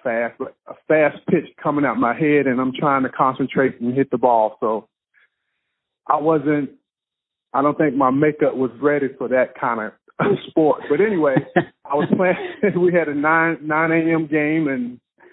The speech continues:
and I was playing second base, and the first pitch was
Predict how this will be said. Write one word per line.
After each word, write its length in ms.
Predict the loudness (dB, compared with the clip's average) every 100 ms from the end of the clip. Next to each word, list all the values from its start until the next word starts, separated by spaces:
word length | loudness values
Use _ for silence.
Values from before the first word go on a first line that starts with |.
| _ _ _ _ _ -10
and 320 | -4 0 2
I 100 | 2
was 120 | 0 -4
playing 280 | -2 -2 0
second 320 | -2 0 -2 0
base, 300 | 2 0 -2 -8 _ _ _ _
and 280 | -14 -8 -8
the 80 | -6 0
first 240 | 2 2 -6 -18
pitch 240 | -10 -10 -12 _ _ _ _ _ _ _ _ _ _ _ _ _ _ _ _ _
was 140 | -2